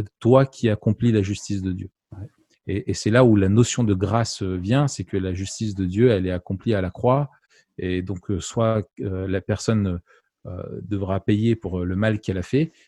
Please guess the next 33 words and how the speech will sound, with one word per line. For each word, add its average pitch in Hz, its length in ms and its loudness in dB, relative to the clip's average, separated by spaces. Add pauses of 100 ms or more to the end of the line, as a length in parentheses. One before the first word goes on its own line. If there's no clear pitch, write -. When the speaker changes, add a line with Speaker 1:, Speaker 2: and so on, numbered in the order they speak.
(140)
Speaker 1:
Et - 40 -6
donc, 92 160 -4
c'est, - 160 -8
c'est 87 220 -10 (140)
toi, 110 180 -2
c'est - 140 -8
à 90 40 -4
toi 104 140 -4
de, 92 140 -4
de, 90 200 -14
toi, 107 140 -10
tu - 80 -14
dois 92 100 -4
faire 90 180 -4
grâce 107 300 0
et, 95 140 -4
et 95 80 -4
pardonner. 104 540 0 (320)
Ou 135 180 6
alors, 110 340 6
euh, 90 720 -4 (480)
encourager 101 580 0
à 117 60 2
ce - 80 -8
que - 80 -6
la 90 140 -4
personne - 320 -4
se - 140 -10
tourne 98 320 -6
vers 90 180 -2
Dieu 127 160 2
pour 98 260 -6
être 98 340 -4